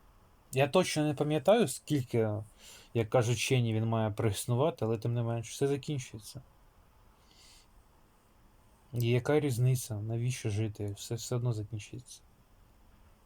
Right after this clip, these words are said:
Немає абсолюту, немає нічого вічного по своїй суті.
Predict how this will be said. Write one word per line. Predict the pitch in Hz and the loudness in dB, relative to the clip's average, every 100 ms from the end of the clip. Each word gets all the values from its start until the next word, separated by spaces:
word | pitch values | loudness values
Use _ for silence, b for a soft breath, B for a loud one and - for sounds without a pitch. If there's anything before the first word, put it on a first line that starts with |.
| - _ _ _ - | -20 _ _ _ -2
Немає | 117 123 143 160 131 | 2 4 4 4 4
абсолюту, | 127 - - 127 143 131 | 0 -2 -2 0 0 -2
немає | 113 113 120 143 135 | -2 0 0 2 2
нічого | 117 117 - 120 123 | 0 -2 -4 -2 0
вічного | 120 127 - 113 | 0 -2 -4 -6
по | 107 | -6
своїй | 110 113 113 110 | -10 -6 -6 -6
суті. | - 120 107 110 | -6 -6 -6 -12